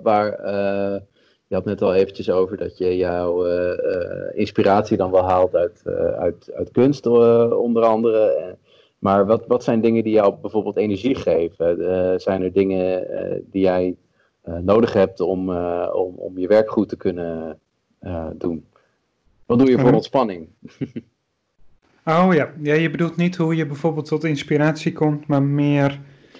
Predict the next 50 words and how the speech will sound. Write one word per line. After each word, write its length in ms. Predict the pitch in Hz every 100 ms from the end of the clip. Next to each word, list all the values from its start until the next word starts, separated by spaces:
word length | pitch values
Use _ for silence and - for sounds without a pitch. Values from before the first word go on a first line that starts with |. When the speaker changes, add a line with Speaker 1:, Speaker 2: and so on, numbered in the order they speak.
| _ _
Speaker 1:
Ja, 180 | - 151
misschien 580 | 135 - 147 135 123 - _ _ _ -
Speaker 2:
hoe 140 | 151
je 60 | 147
die 120 | 147
balans 380 | 151 151 147 135
Speaker 1:
is 60 |
het 80 | 127
Speaker 2:
meer, 100 | 135
Speaker 1:
een 60 | 127
Speaker 2:
eh, 40 |
Speaker 1:
wisselwerking, 560 | 143 131 120 110 113 92
hoor, 180 | 117 151
van 100 | 123
die 140 | 113 101
dingen. 280 | 92 110 156
Ja, 240 | 139 107
maar 180 | 95 98
wat... 140 | 104 - - _ -
Ja. 260 | 120 104 - _ _ _ _ _ _ -
Vind 440 | - - - - -
je 120 | 117
dat 120 | 107
nog 120 | 101
leuk 160 | 92 92
om 80 | 90
iets 120 | 90
over 160 | - 165
Speaker 2:
Ja, 60 |
Speaker 1:
te 60 | 143
Speaker 2:
dat, 80 | 151
Speaker 1:
zeggen? 160 | 190 160
Speaker 2:
dat 80 | 160
is, 60 | 180
dat 100 | 165
is 80 | -
wat 260 | 165 165
meer 220 | 175 185 180
privé 380 | 170 160 190
dan 200 | 196 151
zakelijk 480 | 139 175 196 185 -
dan, 200 | 151 135
hè? 140 | 160 220
Zo 180 | 180
bedoel 160 | 160 165
je 80 | 147
het 100 | 139
eigenlijk, 340 | 127 123 143
ja. 160 | 196 180
Speaker 1:
Ja. 140 | 113